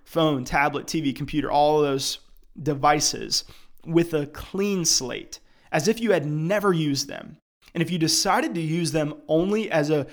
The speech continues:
tool for the purposes that you chose to maximize your joy,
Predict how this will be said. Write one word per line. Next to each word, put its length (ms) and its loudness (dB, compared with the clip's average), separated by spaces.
tool 460 6
for 240 -4
the 100 -8
purposes 640 -4
that 220 -6
you 320 0
chose 720 0
to 100 -4
maximize 680 0
your 80 -4
joy, 320 -8